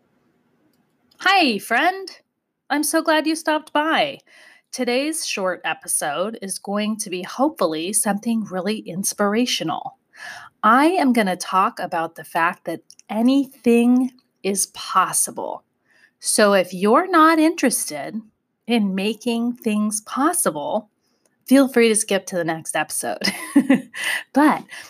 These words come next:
if you'd like to hear some information about why and how anything you want is possible, stick around. I just finished attending a business conference, as you probably know if you follow me on social media,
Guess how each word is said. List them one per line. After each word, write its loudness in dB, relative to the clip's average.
if 2
you'd 6
like 2
to -6
hear 0
some -4
information -2
about 0
why 0
and -4
how 0
anything 2
you 0
want 0
is -6
possible, 0
stick -4
around. -2
I 4
just 2
finished 0
attending -4
a -6
business -6
conference, -6
as 0
you -2
probably -2
know 2
if -4
you -2
follow 2
me -4
on -4
social 2
media, 0